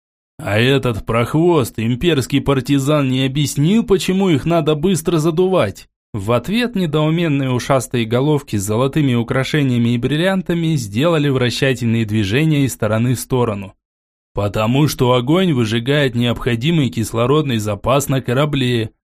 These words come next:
решил для порядка строгим тоном приструнить расшалившихся кокеток мужчина. Но не тут-то было. Они даже и глазом не моргнули. "Знаем, дорогой, не первый день замужем. Поэтому они горят магическими огоньками".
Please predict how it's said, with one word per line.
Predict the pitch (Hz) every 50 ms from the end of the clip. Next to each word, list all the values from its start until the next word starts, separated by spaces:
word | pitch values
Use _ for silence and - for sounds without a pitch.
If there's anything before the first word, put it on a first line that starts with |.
| _ _ _ -
решил | 110 107 110 101 - 147 143 131
для | 120 120 113 104
порядка | 120 127 156 175 190 - - - 170 156
строгим | - - 123 117 123 117 117 110 101
тоном | - 143 170 170 160 151 131
приструнить | 123 123 110 - - 113 113 113 143 180 156 -
расшалившихся | - 117 104 - - 120 113 156 185 - - 160 - - - 123
кокеток | - 127 120 - - 180 180 - 165 156 -
мужчина. | 143 135 120 - - 131 123 113 107 95 - _ _ _ _ _ _ _ _ _ -
Но | 185 220 240 226
не | 190 185
тут-то | 156 160 - 190 165 160 - 147 139
было. | 127 120 143 143 131 117 101 95 - _ _ _ _ _
Они | - 202 220 226 220
даже | 185 208 196 175 190 196
и | 196 175
глазом | 190 208 214 214 185 175 139 123
не | 120
моргнули. | 123 127 123 123 117 131 143 135 120 107 - 101 - _ _ _ _ _ _ _
"Знаем, | 208 196 - 226 233 233 226 214 185
дорогой, | 190 185 180 180 170 185 175 165 160 - -
не | 143 151
первый | 156 170 202 190 196 202 190
день | 165 190 190 190
замужем. | 160 175 170 170 170 160 151 160 156 156 - _ _ _ _ _ _ _ _ -
Поэтому | 127 123 147 180 190 - 175 175 165
они | 160 160 160 156
горят | 143 139 151 180 190 -
магическими | 160 135 139 175 208 - 220 190 - - 214 214 208
огоньками". | 202 196 202 202 196 - 196 196 196 190 190 165